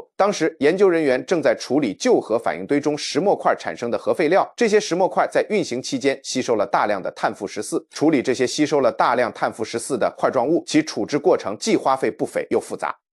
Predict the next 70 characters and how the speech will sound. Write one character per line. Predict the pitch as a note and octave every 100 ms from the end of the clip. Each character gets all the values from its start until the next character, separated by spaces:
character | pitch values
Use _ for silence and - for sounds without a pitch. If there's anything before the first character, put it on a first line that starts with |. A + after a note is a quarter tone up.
| -
有 | A#2
人 | B2
突 | C#3+ E3
然 | C#3
想 | D3 F2+
到， | A2 A2+ -
是 | - B3
否 | C3+ G#2+
可 | D#3
以 | C3
将 | C#3 D3
废 | - D#3+
料 | E3 B2
转 | - F#2+
化 | D#3+ C#3+
为 | G#2+ A#2+ A2+
有 | A2 E2+
用 | C3 G#3+
的 | A#2+
资 | - F3
源 | D#3 F#2+
呢？ | A#2+ - _
该 | - F#3+
团 | D3+
队 | D#3
发 | D3 D3+
现， | D3+ -
通 | F#3+ G3
过 | F#3
处 | - D3
理 | D#3
石 | G#2 C3
墨 | D3+
块 | - D3+ -
将 | D3 D3
碳 | - E3
负 | - C3
十 | -
四 | C#3+ F3 -
转 | - F2+
化 | B2+
为 | G#2+
金 | A#2 E3+
刚 | E3+ E3
石 | -
形 | A#2 F2
态， | - -
可 | -
以 | G#3
制 | F#3 G3+
造 | F3+
出 | D#3 F3
既 | F3 F3+
安 | F3 G3+
全 | F#3+ A#2 -
又 | D#3
持 | - - E3
久 | E3+ G2+
耐 | C3+
用 | C3 A2
的 |
电 | G2 A2
池。 | F#2 F2+ -
金 | - B3+ C4+
刚 | A#3 A#3+
石 | -
的 | C#3
结 | C#3+ G#2
构 | C3+
是 | F#2+ G#2